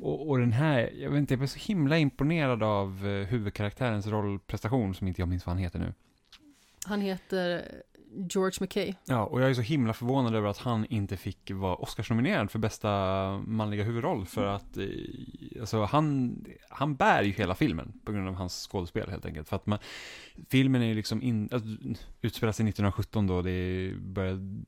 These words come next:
Speaker 1: gå mot första världskrigets slut. Eh, och, eh, premissen är då att de ska liksom ta sig över ingenmansland för att varna då en annan trupp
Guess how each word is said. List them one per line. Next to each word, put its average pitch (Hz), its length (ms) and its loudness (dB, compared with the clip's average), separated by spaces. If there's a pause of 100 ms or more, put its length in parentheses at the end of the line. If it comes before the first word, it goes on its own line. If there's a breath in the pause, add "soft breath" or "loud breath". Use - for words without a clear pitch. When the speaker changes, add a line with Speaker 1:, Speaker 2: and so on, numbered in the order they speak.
Speaker 1:
gå 107 140 0
mot 95 380 -2
första 95 240 -6
världskrigets 92 460 -2
slut. - 540 -4 (680 loud breath)
Eh, 92 460 0
och, - 460 -2
eh, 98 340 2
premissen 104 500 -2
är 98 100 0
då 92 120 -2
att 90 100 -4
de 95 180 -2
ska - 200 -6
liksom 92 280 -4
ta 98 260 -2
sig 92 540 -6 (200)
över 98 720 0 (320)
ingenmansland 95 920 2 (300 loud breath)
för - 200 2
att 90 140 0
varna 98 600 2
då 92 260 -2
en 90 140 -2
annan 85 320 -2
trupp - 460 -6